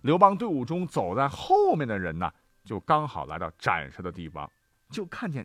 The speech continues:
竟然有一个老太太在路边连夜的放声啼哭啊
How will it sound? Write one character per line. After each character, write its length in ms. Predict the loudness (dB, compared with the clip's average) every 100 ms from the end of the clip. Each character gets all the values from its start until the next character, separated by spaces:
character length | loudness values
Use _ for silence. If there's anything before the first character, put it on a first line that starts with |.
| -10
竟 200 | -8 -6
然 120 | -4
有 120 | -6
一 80 | -6
个 100 | -6
老 320 | -6 -6 -8
太 380 | -10 -8 -8 -8
太 200 | -8 -10
在 140 | -8
路 220 | -8 -8
边 200 | -6 -6
连 360 | -4 -4 -4 -4
夜 120 | -4
的 120 | -4
放 440 | -6 -2 0 2 -2
声 240 | -10 -12
啼 280 | -10 -6 -6
哭 220 | -4 -4
啊 100 | -4